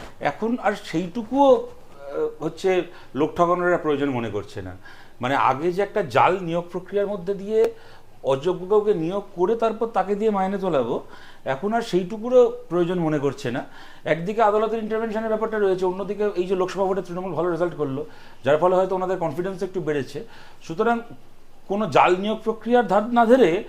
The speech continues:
সরাসরি লোককে স্কুলে পাঠিয়ে দিচ্ছে যে, "যাও, ওখানে গিয়ে হচ্ছে ওই যেরকম শনি পুজোর খিচুড়ি খাওয়ার জন্য লাইন দিলেই হয়ে যায়, তার জন্য আলাদা করে কোনো যোগ্যতা লাগে না",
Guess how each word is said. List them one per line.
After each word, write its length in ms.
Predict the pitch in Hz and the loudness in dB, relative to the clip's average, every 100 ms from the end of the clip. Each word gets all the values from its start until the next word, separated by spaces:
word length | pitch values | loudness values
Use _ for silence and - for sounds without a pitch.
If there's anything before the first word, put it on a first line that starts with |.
| - - | -12 -16
সরাসরি 440 | - 151 185 220 247 | 2 6 6 4 2
লোককে 280 | 220 226 233 | 2 2 -2
স্কুলে 260 | - 214 | 0 0
পাঠিয়ে 260 | 214 190 220 | 2 0 -4
দিচ্ছে 220 | 220 254 | -6 -4
যে, 100 | 247 | 2
"যাও, 420 | 185 220 190 131 147 151 151 | 6 6 4 0 -2 -2 0
ওখানে 280 | 151 175 196 | 0 2 0
গিয়ে 180 | 160 185 | 0 2
হচ্ছে 400 | 190 190 214 196 | 2 2 4 4
ওই 200 | 180 143 - - - - | 4 0 -8 -18 -14 -4
যেরকম 260 | 139 170 147 135 | -2 0 -4 -6
শনি 240 | - 165 | -2 -2
পুজোর 200 | 175 202 | 0 0
খিচুড়ি 280 | 185 175 196 | 0 -2 -2
খাওয়ার 220 | 185 202 | 4 2
জন্য 180 | 180 208 | 2 0
লাইন 260 | 202 185 196 | 0 0 0
দিলেই 220 | 202 208 | 0 2
হয়ে 160 | 185 190 | 2 2
যায়, 140 | 220 | 0
তার 160 | 208 151 | -2 -4
জন্য 140 | 185 | -2
আলাদা 240 | 170 170 | 0 0
করে 160 | 170 180 | 0 -2
কোনো 300 | 180 185 175 - - - | -2 -4 -6 -12 -16 -6
যোগ্যতা 320 | 147 139 185 | -4 0 2
লাগে 220 | 196 202 | 4 2
না", 120 | 214 | 0